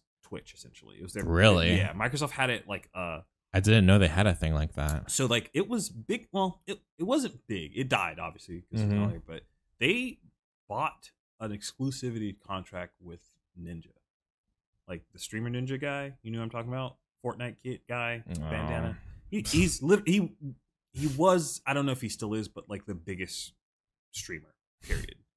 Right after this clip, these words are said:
Speaker 2: Wow.
Speaker 1: Uh, so Microsoft was like, "We got all the bucks.
Speaker 2: Scoop this
Speaker 1: Let me
Speaker 2: Fortnite
Speaker 1: get this
Speaker 2: kid
Speaker 1: guy."
Speaker 2: up.
Speaker 1: Yeah.
Speaker 2: Yep.
Speaker 1: <laughs> Uh, and they were like, "This'll, like, rocket our platform. We will be popular and we'll be able to compete with Twitch."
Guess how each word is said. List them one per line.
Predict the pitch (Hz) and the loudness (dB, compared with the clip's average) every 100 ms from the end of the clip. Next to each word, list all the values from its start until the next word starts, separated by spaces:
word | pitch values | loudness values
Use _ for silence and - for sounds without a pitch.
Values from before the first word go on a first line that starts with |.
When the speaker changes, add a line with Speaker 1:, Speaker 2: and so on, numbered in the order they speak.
| _ | _
Speaker 2:
Wow. | - 50 62 87 78 80 | -10 -6 -4 -4 -4 -8
Speaker 1:
Uh, | |
so | - 104 | -8 -4
Microsoft | 104 120 117 104 92 | -2 -2 -2 -4 -6
was | 85 | -10
like, | 82 | -8
"We | 196 | -6
got | 165 90 - _ _ _ - | -6 -6 -16 _ _ _ -12
all | 160 | -8
the | 117 | -8
bucks. | 90 - 214 - | -10 -12 -12 -8
Speaker 2:
Scoop | - - - 247 | -6 0 4 4
this | 101 95 - | 4 2 4
Speaker 1:
Let | 92 | 4
me | 82 | 4
Speaker 2:
Fortnite | 107 | 2
Speaker 1:
get | 127 | 2
this | 98 | 4
Speaker 2:
kid | 87 | 4
Speaker 1:
guy." | 107 | 4
Speaker 2:
up. | 127 | 8
Speaker 1:
Yeah. | 156 123 127 - | 10 10 10 8
Speaker 2:
Yep. | 110 | 4
Speaker 1:
<laughs> | - - - - - | -2 -4 -6 -12 -2
Uh, | 127 120 107 87 - - | 2 4 2 -2 -6 2
and | 139 135 | 4 4
they | 131 | 4
were | 127 | 4
like, | 104 - | 2 0
"This'll, | 320 - 151 135 135 _ _ _ _ _ _ _ - | 0 2 2 2 -2 _ _ _ _ _ _ _ -6
like, | 139 131 - | -4 -4 -2
rocket | 165 175 214 | 0 2 0
our | |
platform. | 202 339 - 202 185 | 2 2 2 2 2
We | 190 | 2
will | 220 | 0
be | 214 240 | 0 0
popular | 320 311 240 196 | 4 4 6 6
and | 165 | 6
we'll | 180 | 4
be | 220 | 4
able | 214 | 4
to | |
compete | 214 226 | 4 2
with | 208 | 2
Twitch." | - - | 0 -2